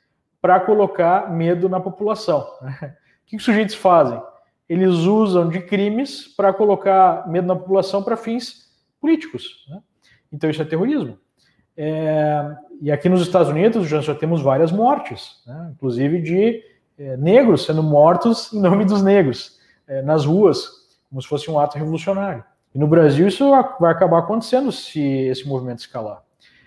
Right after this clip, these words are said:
Então eu não, eu não vejo com nenhuma surpresa essa postura, é só uma demonstração da inversão revolucionária, é, que nós estamos vendo. A esquerda pode tudo, inclusive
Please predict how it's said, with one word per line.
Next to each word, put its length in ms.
Então 300
eu 60
não, 340
eu 60
não 120
vejo 200
com 80
nenhuma 260
surpresa 580
essa 260
postura, 640
é 100
só 160
uma 120
demonstração 760
da 200
inversão 840
revolucionária, 960
é, 200
que 100
nós 140
estamos 200
vendo. 360
A 100
esquerda 520
pode 300
tudo, 300
inclusive 800